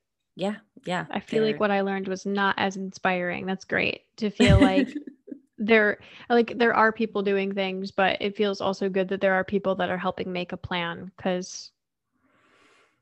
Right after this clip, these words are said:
Speaker 2: we're trying to,
Speaker 1: Yeah,
Speaker 2: or,
Speaker 1: they're still
Speaker 2: you
Speaker 1: so, you
Speaker 2: know.
Speaker 1: know, they're disconnected though, which I think is a big
Speaker 2: How
Speaker 1: concern.
Speaker 2: can we,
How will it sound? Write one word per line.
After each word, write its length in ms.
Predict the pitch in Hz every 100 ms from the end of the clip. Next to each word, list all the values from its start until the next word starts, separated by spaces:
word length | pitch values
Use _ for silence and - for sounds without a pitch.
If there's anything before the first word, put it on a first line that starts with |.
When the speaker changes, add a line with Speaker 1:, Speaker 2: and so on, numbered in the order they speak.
| _ -
Speaker 2:
we're 100 | 214
trying 520 | 196 - 190 190 196
to, 340 | 196 185 180 196
Speaker 1:
Yeah, 320 | 247 247 160
Speaker 2:
or, 220 | 175 180 - _
Speaker 1:
they're 120 | 220
still 320 | 214 - 262 262
Speaker 2:
you 40 |
Speaker 1:
so, 180 | 262 240 233
you 0 |
Speaker 2:
know. 40 | 185
Speaker 1:
know, 500 | 185 190 190 175 165 -
they're 180 | 190 185
disconnected 1120 | 160 156 202 - 214 175 175 208 170 156 180 -
though, 500 | 185 165 147 127 160 160 - -
which 240 | 180 180
I 80 | 165
think 240 | 156 147
is 160 | 156 147
a 80 | 147
big 600 | 143 151 151 147 139 147
Speaker 2:
How 1400 | 156 _ _ _ _ _ _ _ _ _ _ _ -
Speaker 1:
concern. 480 | - 170 - 277 302
Speaker 2:
can 220 | 381 359 285 262
we, 360 | 254 262 247